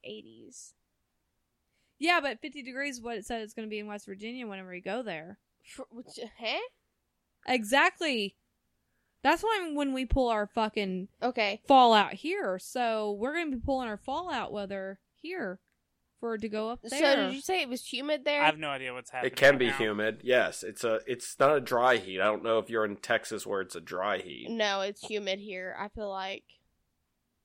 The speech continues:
Speaker 4: Well, if it's humid, then it's gonna be the exact same thing, but with mountains and a river, two rivers beside you.
Speaker 1: Beautiful.
Speaker 4: Yes.
Speaker 1: It's wonderful.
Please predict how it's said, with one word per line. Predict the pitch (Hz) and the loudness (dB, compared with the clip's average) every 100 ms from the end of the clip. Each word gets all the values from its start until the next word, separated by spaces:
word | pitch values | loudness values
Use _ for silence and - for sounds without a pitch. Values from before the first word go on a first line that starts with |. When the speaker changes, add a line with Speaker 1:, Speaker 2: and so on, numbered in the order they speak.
| _ - | _ -2
Speaker 4:
Well, | 110 | 0
if | |
it's | 107 - | 0 -2
humid, | 156 131 | 2 2
then | 113 110 | 2 0
it's | 107 | 0
gonna | 123 | -2
be | 110 | 0
the | 107 | -4
exact | 104 110 107 - | -2 2 2 2
same | 110 | -6
thing, | 98 120 104 | -4 -2 -2
but | 98 | -4
with | 87 | -6
mountains | 101 104 95 104 | -2 -2 -2 -8
and | 101 | -10
a | 90 | -10
river, | - 107 98 80 78 - | -4 -4 -2 -8 -10 -10
two | 127 104 | -8 -4
rivers | 110 101 87 | -2 -4 -8
beside | - - 69 62 | -12 -10 -8 -8
you. | 58 58 - _ _ _ _ _ _ | -10 -14 -16 _ _ _ _ _ _
Speaker 1:
Beautiful. | 233 233 - 220 233 _ _ _ - | -18 -18 -16 -14 -14 _ _ _ 0
Speaker 4:
Yes. | 123 - - - | 2 2 -2 -12
Speaker 1:
It's | - | -12
wonderful. | 240 233 220 - 208 220 | -6 -6 -6 -8 -10 -10